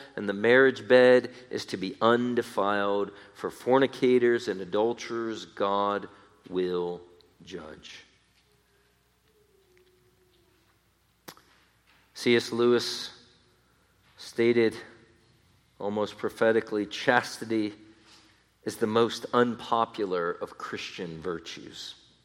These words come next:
There's no getting away from it. The old Christian rule is either marriage with complete faithfulness to your partner or else total abstinence."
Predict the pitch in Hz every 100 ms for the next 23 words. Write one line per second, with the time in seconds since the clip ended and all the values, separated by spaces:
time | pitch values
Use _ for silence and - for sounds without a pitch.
0 | _ _ _ - - - 113 110 123 123
1 | 123 117 120 123 113 101 95 90 - 90
2 | 90 101 104 113 123 - 127 - 127 117
3 | 110 107 101 98 101 98 - - - _
4 | _ _ _ - 101 101 95 101 107 135
5 | 147 135 - - - - _ 107 - -
6 | 95 - 120 120 - 127 127 135 131 127
7 | - 123 113 - 123 120 127 127 127 -
8 | - - - - 92 90 90 - - 98
9 | 98 98 95 - - _ _ - 73 -
10 | - 69 71 - - -